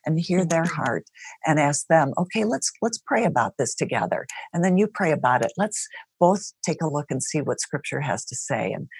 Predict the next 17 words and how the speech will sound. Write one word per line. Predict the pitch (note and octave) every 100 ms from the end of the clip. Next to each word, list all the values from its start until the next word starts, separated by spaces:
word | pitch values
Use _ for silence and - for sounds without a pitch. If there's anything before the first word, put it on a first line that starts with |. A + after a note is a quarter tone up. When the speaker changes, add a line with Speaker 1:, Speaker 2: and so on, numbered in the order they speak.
| - -
Speaker 1:
and | C#3 C3+
then | C#3 -
again, | C#3 C#3 A#2+ B2+
we, | - A#2+ -
we | B2 D#3
provide | D#3 D3 C3+ -
some | E3
resources, | D3+ D3+ - C3+ C3+ C3
of | C#3 -
course, | B2+ C3+
here | - E3+ D#3 D3
for | C#3+
some | C#3+ B2+ C3 _ -
questions, | D#3+ D#3 D#3+ D3 C#3+
but | C3+
it's, | C#3 - -
it's | D3+